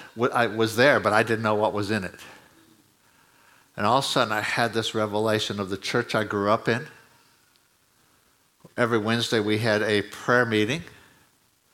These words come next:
We would gather. I went from the time I was young. My mom took us. We'd have this prayer meeting, and the pastor would talk a little bit, and then he'd say, "Is there any prayer requests?" And nobody would say a thing.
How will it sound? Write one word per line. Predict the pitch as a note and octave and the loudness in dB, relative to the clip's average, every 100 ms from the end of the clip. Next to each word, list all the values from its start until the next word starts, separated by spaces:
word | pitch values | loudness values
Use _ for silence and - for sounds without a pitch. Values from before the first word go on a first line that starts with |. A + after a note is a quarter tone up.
| _ - _ _ | _ -20 _ _
We | G#2+ A#2 | -2 0
would | A2 F2 | 0 2
gather. | A2+ A2+ A#2 C3+ | 4 4 4 2
I | G#2+ | 2
went | A#2 B2 - | 0 -4 -8
from | - A2+ | -10 -8
the | |
time | G#2 A#2+ A#2 A#2+ | -4 -2 -2 -2
I | |
was | G#2+ G#2 | -2 -2
young. | G#2+ G#2+ D3 C#3+ - - - | -2 -2 -4 -10 -18 -20 -12
My | G2+ | -10
mom | G#2+ A2 A2 | -8 -10 -6
took | - A#2 | -4 -2
us. | B2+ - - - - _ _ - - - - _ _ | -4 -4 -10 -14 -20 _ _ -20 -20 -20 -20 _ _
We'd | G#2+ | -2
have | B2 A#2+ | 2 2
this | A2 - | 2 -2
prayer | - - C#3+ | -2 4 4
meeting, | C3+ A#2+ B2 C#3+ B2 | 4 2 4 2 0
and | G#2+ | -2
the | |
pastor | G#2 C3+ C#3 - | 0 0 0 -4
would | A#2 | -4
talk | - C3+ - | 0 0 0
a | |
little | B2 | -4
bit, | B2 B2+ B2+ | 0 2 2
and | A#2+ | 0
then | A#2+ | -2
he'd | A#2 A2+ | -4 -2
say, | C3+ | 2
"Is | A#2+ | 2
there | A#2+ A#2 | 2 2
any | C3 B2+ | 2 -2
prayer | - C3+ B2+ | 2 4 4
requests?" | G#2+ - G#2 G2+ | 0 0 0 0
And | G#2+ G#2+ | -4 -2
nobody | A2 A#2 A2 | 0 2 0
would | G2+ | -2
say | - G#2 | -2 -2
a | F#2 | -2
thing. | G#2 | -6